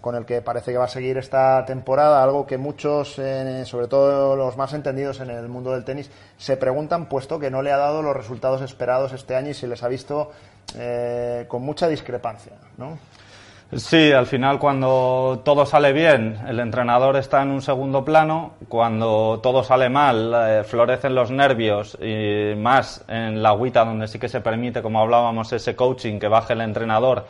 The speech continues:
Speaker 2: pues, eh, ya habían tenido algún encontronazo en el pasado,
Speaker 1: Claro, sí,
Speaker 2: pero
Speaker 1: sí.
Speaker 2: claro, luego al final salen las cosas bien, eso queda algo aparcado.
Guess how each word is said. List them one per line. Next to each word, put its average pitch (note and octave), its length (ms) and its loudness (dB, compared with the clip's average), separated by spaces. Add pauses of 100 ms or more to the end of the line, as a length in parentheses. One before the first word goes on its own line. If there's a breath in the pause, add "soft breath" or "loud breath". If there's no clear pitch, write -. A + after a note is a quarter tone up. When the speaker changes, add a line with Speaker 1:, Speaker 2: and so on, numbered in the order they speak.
(500 loud breath)
Speaker 2:
pues, G#2 340 -4
eh, G#2+ 320 2
ya A2+ 80 8
habían C#3+ 240 4
tenido G#2 260 -2
algún G#2+ 240 -2
encontronazo G#2+ 680 -2
en A2 80 -4
el G#2 100 -4
pasado, C#3+ 340 6
Speaker 1:
Claro, E3 200 4
sí, D3 60 -6
Speaker 2:
pero A2 120 2
Speaker 1:
sí. G#2 80 2
Speaker 2:
claro, B2+ 280 6
luego G#2 200 2
al G#2+ 80 0
final A#2+ 300 -4
salen A2 260 -2
las A2 160 -2
cosas A2+ 320 -4
bien, B2 380 -4
eso G#2+ 260 -6
queda A#2 340 8
algo G#2+ 720 2
aparcado. G#2 680 4